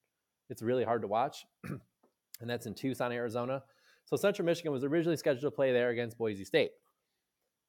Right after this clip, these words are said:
Um, Boise State, covid problems, couldn't play. Washington State was playing in the Sun Bowl, which is in El Paso, El Paso, Texas, which is about four hours away from Tucson, Arizona.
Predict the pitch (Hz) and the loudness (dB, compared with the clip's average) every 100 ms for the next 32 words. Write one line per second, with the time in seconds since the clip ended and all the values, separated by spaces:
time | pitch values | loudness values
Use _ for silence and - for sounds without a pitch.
0 | _ - 110 107 107 92 - _ _ _ | _ -4 0 0 -2 -6 -14 _ _ _
1 | _ _ _ 143 160 143 - 160 - - | _ _ _ 4 4 4 4 4 4 -10
2 | _ - 139 120 131 113 117 - 110 101 | _ 2 4 4 4 4 2 -2 -2 0
3 | 113 62 - _ _ _ _ _ _ _ | 0 -2 -10 _ _ _ _ _ _ _
4 | 139 202 226 220 - 151 127 - 220 165 | 6 6 4 0 0 -2 -2 2 4 6
5 | 107 - - - _ _ 139 123 156 147 | 4 -4 -16 -18 _ _ -6 -2 2 2
6 | 139 139 127 113 220 165 113 117 120 120 | 2 0 -2 2 4 4 4 2 2 -2
7 | 127 139 143 143 123 123 - - 156 165 | 0 0 2 4 2 0 -8 4 6 6
8 | 160 135 120 131 117 107 104 127 127 113 | 4 2 0 0 0 -2 -4 -6 -4 -6
9 | - 196 127 - 170 160 143 135 120 123 | 0 2 2 0 6 8 8 6 2 2
10 | 113 107 98 135 123 117 107 104 107 90 | 2 0 -6 -4 0 -2 0 -6 -6 -8